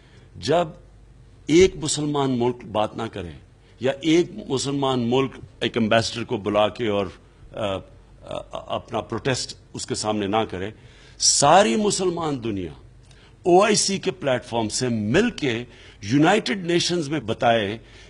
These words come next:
کہ ہمیں کتنی تکلیف پہنچتی ہے جب بار بار ہمارے نبی صلی اللہ علیہ وسلم کی شان میں گستاخی کی جاتی ہے۔ اور وہ جب سارے مسلمان ملک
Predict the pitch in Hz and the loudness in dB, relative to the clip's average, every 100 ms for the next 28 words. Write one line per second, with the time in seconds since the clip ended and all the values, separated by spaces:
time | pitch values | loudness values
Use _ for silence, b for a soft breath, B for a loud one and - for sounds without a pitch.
0 | - 170 147 123 165 175 - 202 - 233 | -4 0 2 2 0 -2 -4 -6 -2 -2
1 | 233 - 190 180 - 160 151 - 139 127 | -2 -6 -4 -4 -2 -4 -4 -4 -4 -4
2 | 135 131 123 95 113 127 170 185 139 123 | -2 -4 -6 -4 2 4 4 2 2 2
3 | 101 87 87 - - b b b 101 123 | 2 0 -8 -16 -20 b b b 0 2
4 | 139 139 120 127 - 117 123 110 110 90 | 4 2 2 -2 -4 -4 -4 -4 -6 -6
5 | 110 107 98 - - 98 98 104 107 - | -6 -6 -6 -8 -8 -8 -8 -8 -10 -8
6 | 98 80 95 - 82 78 - - - b | -8 -10 -14 -12 -12 -14 -18 -20 -20 b
7 | b b b b b 156 147 120 127 185 | b b b b b 0 2 2 0 2
8 | 190 190 - 98 156 - - 131 160 185 | 2 0 -4 -6 -6 -4 -4 -2 -2 -4
9 | 156 156 151 147 143 135 139 | -6 -6 -4 -4 -4 -4 -6